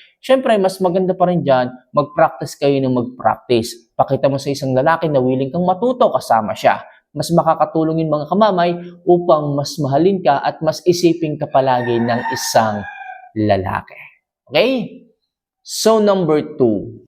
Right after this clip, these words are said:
ipakita mo pa rin na meron kang buhay sa labas ng inyong relasyon. Tandaan niyo, mga kamamay, kapag ka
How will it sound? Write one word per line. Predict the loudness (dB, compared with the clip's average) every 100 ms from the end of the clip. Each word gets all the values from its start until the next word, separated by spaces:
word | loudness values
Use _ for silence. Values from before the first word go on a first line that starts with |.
| 0
ipakita | 2 2 2 0 0
mo | 0 2 2
pa | 2
rin | 2 0 -2 -6 -10 -16 -2
na | 2
meron | 2 2 2 2 2 0 -2
kang | 0 0 0 0
buhay | 2 2 4 2 2 -2 -10 -18 _ _ _ -10
sa | 0
labas | 2 4 2 -2
ng | -2
inyong | 0 0 0
relasyon. | -2 -4 -6 -4 -6 -6 -20 _ _ _
Tandaan | -4 0 0 0
niyo, | -2
mga | -4 -2
kamamay, | 0 0 0 0 -2
kapag | -4 -4
ka | 2